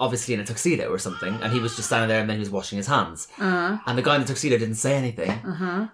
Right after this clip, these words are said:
Speaker 1: The other guy then, who's making all these jokes, leaves, and the guy in the tuxedo says, "Yes, I've just been at a funeral all day."
Speaker 2: Oh.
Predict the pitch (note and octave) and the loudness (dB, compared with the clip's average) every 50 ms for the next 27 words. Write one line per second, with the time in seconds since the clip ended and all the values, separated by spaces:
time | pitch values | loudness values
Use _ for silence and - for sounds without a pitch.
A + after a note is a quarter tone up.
0 | _ - A2 D#3 G3+ A3+ G3+ - C3 B2 B2+ B2 A#2+ A#2 A#2 A2+ A2+ A2+ A2+ A2+ | _ 4 6 8 10 10 8 8 6 4 6 6 6 4 4 4 2 0 0 0
1 | G#2+ B2 A#2 A2 - A#2 A2 G2+ G#2 G2 - - G2 G2 - - A2 A2+ B2 F3 | 4 4 2 4 2 -2 -2 -2 -2 0 0 0 0 0 -2 -4 -2 0 2 2
2 | F3 D3 C3+ E3 F#3+ G3 G3 - - - - - _ _ _ - _ _ _ _ | 2 0 0 0 -2 -2 -2 -6 -8 -8 -10 -12 _ _ _ -20 _ _ _ _
3 | _ _ _ _ _ _ _ - C#3 C#3 C3+ C3 B2+ - - _ - B2 A#2+ C#3+ | _ _ _ _ _ _ _ 2 2 4 4 2 0 -4 -10 _ -10 -6 -2 0
4 | C#3 C#3 C#3+ C#3 B2 B2+ A#2 D3 C#3+ B2+ A#2 B2 A#2+ G#2 - - A#2 B2+ B2 A#2 | 0 2 2 0 -2 -4 -2 0 0 0 0 0 -2 -2 -2 -4 -2 -2 0 -2
5 | A2+ - - - - - A#2 A2+ A2+ - - C3 A#2+ A2 A2+ A2 - - A#2+ A#2 | -4 -8 -10 -12 -10 -10 -8 -8 -8 -8 -6 -4 -4 -4 -4 -6 -6 -6 -6 -4
6 | A#2 G#2+ F#2+ F#2+ E2+ F#2 F#2+ G2+ F#2+ F#2 F#2 F#2+ - _ _ _ _ - G#3+ F#3+ | -4 -4 -6 -6 -8 -10 -8 -6 -6 -6 -6 -10 -14 _ _ _ _ -4 0 2
7 | F#3 F#3 F#3 F#3 F#3 F#3 F3+ F3+ F3+ F3+ | 2 4 4 4 6 6 6 6 4 2